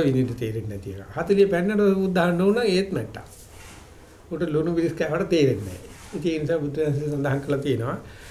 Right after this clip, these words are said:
ඥාන දශකයේ එන්නේ, මන්ද දශකයේ, ක්‍රීඩා දශකයේ, වර්ණ දශකයේ, බල දශකයේ පැන්නට පස්සේයි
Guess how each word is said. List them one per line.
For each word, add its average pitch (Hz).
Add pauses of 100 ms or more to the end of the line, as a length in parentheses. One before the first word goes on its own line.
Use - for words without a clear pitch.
(120)
ඥාන 135
දශකයේ 170
එන්නේ, 143 (920)
මන්ද 139
දශකයේ, 147 (320)
ක්‍රීඩා 131
දශකයේ, 143 (360)
වර්ණ 127
දශකයේ, 156
බල 143
දශකයේ 170
පැන්නට 165
පස්සේයි 175